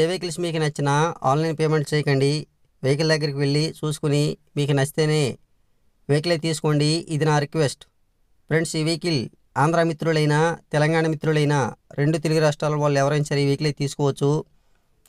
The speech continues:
ఈ వెహికల్ సేల్ అయితే టైటిల్లో నుంచి ఓనర్ గారి నెంబర్ తీసేయడం జరుగుతుంది.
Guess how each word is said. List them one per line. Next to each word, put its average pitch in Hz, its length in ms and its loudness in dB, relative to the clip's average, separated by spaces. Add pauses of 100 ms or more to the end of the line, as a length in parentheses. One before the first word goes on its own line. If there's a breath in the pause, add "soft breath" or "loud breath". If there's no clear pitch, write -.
(140)
ఈ 147 120 4
వెహికల్ 170 260 -2
సేల్ 165 200 2
అయితే 170 140 0 (100)
టైటిల్లో 160 320 0
నుంచి 156 240 -4
ఓనర్ 151 200 0
గారి 151 120 2
నెంబర్ 147 240 0
తీసేయడం 147 340 0
జరుగుతుంది. 139 400 2